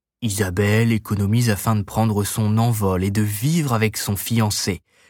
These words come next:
Bientôt mari, ce dernier la raisonne.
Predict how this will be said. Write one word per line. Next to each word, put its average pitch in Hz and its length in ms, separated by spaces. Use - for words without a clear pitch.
Bientôt 95 420
mari, 98 520
ce - 160
dernier 104 460
la 101 100
raisonne. 98 480